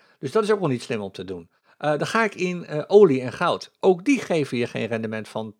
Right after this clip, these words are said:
tien tot twintig procent per jaar. Dat is ook niet zo slim om te doen.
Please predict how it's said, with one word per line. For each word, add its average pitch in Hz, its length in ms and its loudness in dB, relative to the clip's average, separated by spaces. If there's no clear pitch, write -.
tien 131 200 -6
tot 113 160 -12
twintig 113 240 -10
procent 107 340 -10
per 101 100 -6
jaar. 147 320 -2
Dat 135 80 -6
is 190 40 -2
ook 220 100 2
niet 180 140 -2
zo 143 100 -6
slim 127 220 -6
om 104 80 -10
te 113 100 -16
doen. 101 240 -18